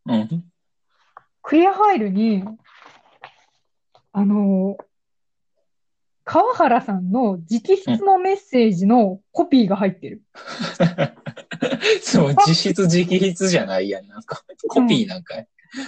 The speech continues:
Speaker 2: うん。でもその、
Speaker 1: うん。
Speaker 2: 普通のワープロの文章じゃないのよ。
Speaker 1: はいはいはいはい。
Speaker 2: で、
Speaker 1: えー、
Speaker 2: わあ、
Speaker 1: なんて書いてあるの？
Speaker 2: めっちゃちょっと感動するな。なんか、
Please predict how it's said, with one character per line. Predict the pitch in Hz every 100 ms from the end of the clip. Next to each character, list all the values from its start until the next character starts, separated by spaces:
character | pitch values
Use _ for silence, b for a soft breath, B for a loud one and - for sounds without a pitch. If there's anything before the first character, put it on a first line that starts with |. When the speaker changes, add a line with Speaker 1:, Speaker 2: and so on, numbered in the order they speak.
| 226
Speaker 2:
う |
ん。 |
で | 359
も | 226
そ | -
の、 | 269
Speaker 1:
う | 262
ん。 | _ _
Speaker 2:
普 | -
通 | - 370
の | 359 302 262 269
ワ | 311 349
ー |
プ | 349
ロ | 339
の | 320
文 | 330
章 | 359 240
じ | 202
ゃ |
な | 196
い | 202
の | 196
よ。 | 214
Speaker 1:
は | 151
い | 117
は | 117
い | 90
は | -
い |
は | - - - _ _ _ _ _ _ _ _ _ -
い。 |
Speaker 2:
で、 | 247 254 262 -
Speaker 1:
え | 214
ー、 | 214
Speaker 2:
わ | 233
あ、 | 226
Speaker 1:
な |
ん | -
て |
書 | -
い | 92
て |
あ | -
る | - _ _ _ _ _ _
の？ | 202
Speaker 2:
め | 208
っ |
ち | 330
ゃ | 320
ち | -
ょ | 285
っ |
と | -
感 | 311
動 | 349 330
す | 320
る | 302
な。 | 240
な | 226
ん | 233
か、 | 196 226